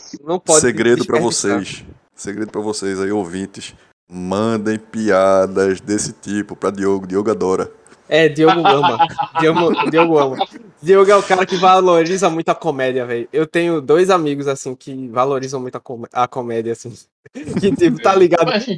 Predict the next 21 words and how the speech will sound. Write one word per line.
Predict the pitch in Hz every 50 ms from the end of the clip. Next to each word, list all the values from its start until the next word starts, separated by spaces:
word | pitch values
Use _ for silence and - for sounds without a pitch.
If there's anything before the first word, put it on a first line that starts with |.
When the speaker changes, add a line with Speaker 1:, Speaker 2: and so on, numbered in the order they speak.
| 170 202
Speaker 1:
Ni-, | 208 214 214 190 - - _ 196 202 -
ninguém | 196 220 220 208 180 214 233 247 233
ri, | 190 165 190 196 214 220 196 - _
aí | - 180 190 190
tem | 185 - 196 196 190
aquele | 202 196 - 185 180 180
delay, | 175 165 175 165 160 160 160
o | 160 156
cara | - 165 156 147
cai | - 156 147
na | 156 151
risada, | 151 147 135 127 135 139 139 139 139
pronto. | - - 135 127 - 139
Eu | 123
tenho | - 143 139
um |
amigo | 139 139 139 139
que | - 151
é | 147 135
exatamente | 131 131 135 165 180 180 - 185 165 165 180 175 190
assim. | 170 160 - - 117 110 110